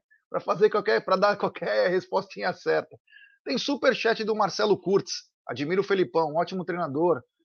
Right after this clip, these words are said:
mas assim como foi aquele que ganhou vários títulos, é o mesmo que levou sete a um, ou seja,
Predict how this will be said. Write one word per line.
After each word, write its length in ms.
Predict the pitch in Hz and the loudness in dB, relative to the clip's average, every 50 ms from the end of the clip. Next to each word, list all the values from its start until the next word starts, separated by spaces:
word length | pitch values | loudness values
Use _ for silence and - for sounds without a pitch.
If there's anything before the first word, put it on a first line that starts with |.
| _ _ - | _ _ -6
mas 140 | - 143 156 | -4 0 0
assim 260 | 165 156 - 196 202 | 0 0 0 -2 0
como 240 | 185 202 190 180 - | 0 0 0 0 0
foi 120 | - 185 | 2 2
aquele 260 | 165 170 - 185 175 | 2 2 2 0 0
que 80 | - 165 | -2 -4
ganhou 180 | 165 180 180 | -2 -2 0
vários 280 | 165 165 170 165 160 - | 2 2 2 2 0 -2
títulos, 380 | - 165 180 185 190 196 180 165 | -2 -2 -2 0 2 0 2 2
é 60 | 185 | 2
o 60 | 180 | 0
mesmo 280 | 156 160 180 175 185 175 | 0 -2 -4 -4 -4 -2
que 80 | - | -2
levou 220 | 185 180 151 170 180 | 0 0 0 0 -2
sete 280 | - - 180 - - | -2 -2 -4 -2 0
a 60 | 180 | 0
um, 160 | 165 151 151 175 | 0 0 0 -4
ou 80 | 196 | -4
seja, 400 | - - - 156 156 131 113 117 | -4 -2 0 0 0 0 -4 -10